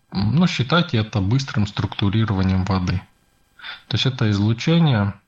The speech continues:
оно действует, оно как бы, знаете, вот я вопрос задаю, и мне приходит картинка, что это некое однонаправленное движение по всей Вселенной. И, э,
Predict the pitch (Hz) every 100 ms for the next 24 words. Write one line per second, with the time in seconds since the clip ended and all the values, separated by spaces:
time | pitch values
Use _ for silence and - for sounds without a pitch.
0 | 139 113 101 107 117 113 107 101 98 104
1 | 98 127 - 113 98 95 - - - _
2 | - _ _ _ _ _ _ - 110 131
3 | 135 123 117 120 165 165 101 - - 104
4 | 107 104 120 120 117 104 107 139 196 123
5 | 104 107 95 - 110 - - - 104 107
6 | 160 - - - - 104 98 95 107 120
7 | 120 123 113 101 95 - 151 110 110 117
8 | 120 131 120 101 101 104 98 101 117 170
9 | 131 - 104 - 107 - 107 104 92 90
10 | 90 _ _ _ _ _ _ _ _ _
11 | _ _ _ _ _ 107 104 104 104 101
12 | 98 98 95